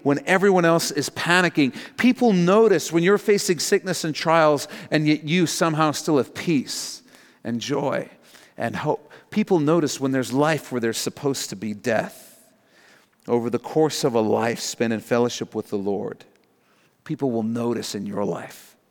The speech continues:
the presence and the power of God.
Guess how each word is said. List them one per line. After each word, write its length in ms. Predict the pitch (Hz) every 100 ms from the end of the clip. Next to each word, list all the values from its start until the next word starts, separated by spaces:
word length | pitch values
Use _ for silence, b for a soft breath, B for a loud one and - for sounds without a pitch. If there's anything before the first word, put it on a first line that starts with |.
| _ _ _ -
the 80 | 92
presence 640 | - 127 - - - -
and 140 | 113
the 60 | 117
power 460 | - - 120 117 104
of 160 | 98
God. 420 | 107 90 78 -